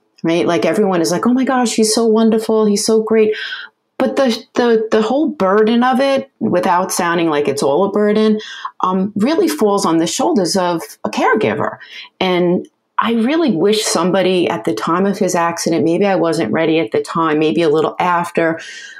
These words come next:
would have sat me down and said, "Hey, Lisa, you know what? This is gonna be tough. And if you start to notice things in yourself, like anxiety or depression,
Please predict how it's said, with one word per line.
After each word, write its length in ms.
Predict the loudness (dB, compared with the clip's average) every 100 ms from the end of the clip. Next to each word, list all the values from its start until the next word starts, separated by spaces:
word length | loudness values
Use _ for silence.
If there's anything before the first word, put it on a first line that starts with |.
| -2
would 120 | 0
have 100 | 0
sat 260 | 2 2 2
me 120 | 2
down 240 | 4 2
and 160 | 2 0
said, 160 | 0 2
"Hey, 140 | 2
Lisa, 480 | 2 0 -2 -4 -2
you 120 | 0
know 120 | 2
what? 340 | 2 2 0 -4 _
This 180 | 0 0
is 120 | 0
gonna 200 | 0 0
be 160 | -2 -4
tough. 400 | -4 -2 -2 -6 -16 -20 -20 -20 _ _
And 420 | -4 0 0 0 0
if 160 | 0 0
you 180 | 2
start 320 | 2 0 -2 -2
to 100 | 0
notice 360 | 0 0 0
things 240 | 0 0 2
in 140 | 0
yourself, 680 | 0 -2 0 0 0 -2 -2
like 280 | 0 0 0
anxiety 760 | 0 0 0 0 0 0 4
or 120 | 2 2
depression, 760 | -4 -8 -4 -4 -2 -2 -2